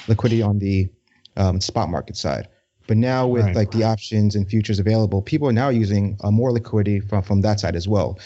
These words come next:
Speaker 1: So, you know, I would say liquidity is still strong. If anything, it, it's actually grown. I would just say that the, the market activity in spot market trading has, you know, been l-, somewhat mild.
Speaker 2: And so digging into, you know, obviously we talked about liquidity, but we can also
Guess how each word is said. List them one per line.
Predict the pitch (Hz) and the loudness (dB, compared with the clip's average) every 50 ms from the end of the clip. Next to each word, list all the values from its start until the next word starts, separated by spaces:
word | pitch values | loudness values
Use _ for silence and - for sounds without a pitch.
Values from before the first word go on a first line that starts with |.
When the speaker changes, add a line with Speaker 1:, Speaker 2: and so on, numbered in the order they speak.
| - - - _ _ | -20 -20 -20 _ _
Speaker 1:
So, | - - 117 110 104 104 104 104 104 - - - _ - | -4 -2 0 2 2 2 2 0 -2 -6 -12 -12 _ -4
you | 127 | -2
know, | 135 139 | 0 0
I | 135 | 0
would | 147 151 - | 0 0 0
say | - 175 151 | 0 0 0
liquidity | 127 110 - 143 170 190 190 123 | 0 0 -2 -2 0 0 0 0
is | 101 - | 0 -2
still | - - 110 92 | -2 -2 -2 -2
strong. | - - 101 104 127 135 | -2 -2 -2 -2 -2 -2
If | 117 110 | -2 0
anything, | 123 127 127 113 127 113 | 0 -2 0 0 0 0
it, | 101 - | 0 0
it's | 101 101 | -2 -2
actually | 113 107 104 - 101 92 | -2 -2 -2 -2 -4 -4
grown. | 87 - - - 95 92 117 160 190 95 - - _ _ _ - | -4 -6 -6 -2 0 0 2 0 0 -2 -6 -12 _ _ _ -4
I | 110 117 | -2 0
would | 120 113 | 0 0
just | 107 101 | -2 0
say | 127 113 | 0 0
that | 107 110 101 107 | 0 0 -2 -2
the, | - 107 101 98 98 92 95 - - | -2 -2 0 0 0 -2 -4 -2 0
the | 110 101 | 2 2
market | 104 117 120 117 120 117 | 4 2 2 2 0 0
activity | 113 104 - - 107 92 101 | 0 0 0 0 0 0 0
in | |
spot | 95 - - 151 147 127 | -2 -2 -4 -4 -2 0
market | 110 104 101 | -2 -2 -2
trading | - - 98 92 95 | -2 -2 0 0 2
has, | 98 107 107 101 98 107 | 2 2 2 2 0 0
you | 107 | -2
know, | 92 85 90 98 - _ - - - _ _ | -2 -2 -4 -6 -8 _ -20 -20 -20 _ _
been | - 151 135 120 104 - | -2 0 0 -2 -2 -4
l-, | 117 117 123 117 - - | -4 -2 -2 -4 -6 -10
somewhat | - - 131 120 113 104 82 | -6 -2 0 2 2 2 2
mild. | 104 101 95 80 65 65 - - _ _ _ _ _ _ _ _ _ - - | 2 2 2 0 -2 -6 -10 -16 _ _ _ _ _ _ _ _ _ 0 4
Speaker 2:
And | 127 127 123 113 | 4 6 6 4
so | - - - 127 123 120 117 117 117 110 - - _ _ _ _ _ _ _ _ _ _ _ _ - 127 | 2 0 0 2 2 4 4 4 2 2 0 -6 _ _ _ _ _ _ _ _ _ _ _ _ -8 -6
digging | 117 123 131 131 156 160 147 | -4 -4 -2 0 0 2 2
into, | 127 117 113 104 - - - 107 101 98 90 85 92 92 95 104 - - _ _ _ _ _ _ _ _ _ _ _ _ _ _ _ _ _ _ _ _ | 2 2 2 0 0 0 2 2 2 4 2 2 0 0 -2 -4 -6 -12 _ _ _ _ _ _ _ _ _ _ _ _ _ _ _ _ _ _ _ _
you | - 113 | -6 -4
know, | 90 | 0
obviously | 92 104 110 117 107 107 - 101 | 2 2 4 4 2 2 2 2
we | 98 98 | 2 2
talked | 92 - 104 101 - | 0 0 -2 -2 0
about | 101 101 90 82 - 101 | 0 0 0 0 0 -2
liquidity, | 95 95 - 110 107 95 92 92 92 98 - | -4 0 0 2 2 2 2 2 0 0 0
but | 107 101 98 95 | 0 0 2 2
we | 101 | 2
can | 107 110 107 | 2 4 4
also | 104 101 104 104 104 104 101 92 | 4 2 2 2 2 2 2 0